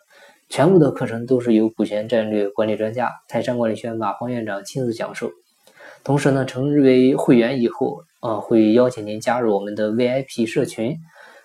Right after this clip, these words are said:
股权战略管理专家马峰院长还有顾问团队定期呢会在群内进行答疑分享。会员年费现在是八百八十元，如果你感兴趣的话呢，欢迎加我微信，我邀请您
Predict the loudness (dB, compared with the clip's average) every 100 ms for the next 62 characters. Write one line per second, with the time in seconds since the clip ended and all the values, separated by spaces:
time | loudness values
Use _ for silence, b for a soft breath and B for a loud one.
0 | B 2 4 4 2 0 -2 -2 -2 -4
1 | -4 -4 -6 -4 -4 -4 -4 -8 -4 -2
2 | 0 0 -4 -8 -14 -2 2 2 0 -4
3 | -2 -2 -4 _ -2 -2 -4 -4 -4 -6
4 | -2 -2 -2 -4 -2 -2 -4 -6 -6 -6
5 | -2 0 0 -2 -4 -8 -12 -16 _ _
6 | _ 0 6 6 6 0 0 -2 -4 -6
7 | -4 -2 -2 -4 -4 -4 -8 0 2 2
8 | 0 -2 -4 -6 -12 -14 _ b b b
9 | 6 6 6 0 -4 -4 -4 -4 -6 -8
10 | -10 -10 -6 -6 -6 -6 -2 -2 0 -2
11 | -2 -6 -4 0 2 0 -2 -8